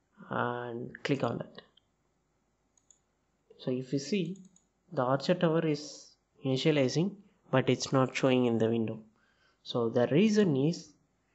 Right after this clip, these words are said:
if you see the mid camera, the Z axis is in different position. So if it, <coughs> if you change this to zero,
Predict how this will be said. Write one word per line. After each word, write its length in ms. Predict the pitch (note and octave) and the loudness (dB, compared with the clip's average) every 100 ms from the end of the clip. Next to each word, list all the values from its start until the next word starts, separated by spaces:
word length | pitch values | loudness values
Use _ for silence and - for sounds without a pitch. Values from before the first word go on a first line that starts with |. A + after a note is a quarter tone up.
| _ _ _ _ _ | _ _ _ _ _
if 140 | - C3 | -8 -6
you 60 | |
see 280 | B2+ - F3 | -6 0 2
the 120 | D#3 | 2
mid 320 | C#3 C#3 C#3 | 0 -4 -2
camera, 480 | - C3+ C3+ C3 C#3 - | -2 0 0 -2 -4 -2
the 180 | B2 A#2+ | -2 -2
Z 260 | B2+ C#3+ D3 D3 | -4 -2 0 2
axis 480 | D3 C#3+ D3 C#3 | -2 -2 -6 -4
is 200 | C3 B2 | -4 -6
in 200 | B2+ B2 | -6 -4
different 460 | B2 B2 - A#2+ A#2+ | -2 -2 -2 -4 -4
position. 380 | A2+ - - - - _ _ _ _ _ | -6 -4 -10 -14 -20 _ _ _ _ _
So 100 | - | -6
if 160 | B2+ A#2+ | -4 -4
it, 180 | A#2+ - _ _ _ _ _ _ - | -6 -8 _ _ _ _ _ _ -6
<coughs> 720 | - - - - - - - - _ _ _ _ _ - | -6 -8 -14 -2 -2 -2 -6 -18 _ _ _ _ _ -4
if 100 | C3+ | -2
you 80 | B2+ | -2
change 600 | - F3 F3+ F3 - - - | 2 4 4 2 -4 -10 -6
this 240 | C3+ B2+ | -2 -2
to 240 | - B2+ C3 | -4 -6 -6
zero, 460 | - C3 C#3+ F3 | -4 -2 -2 -4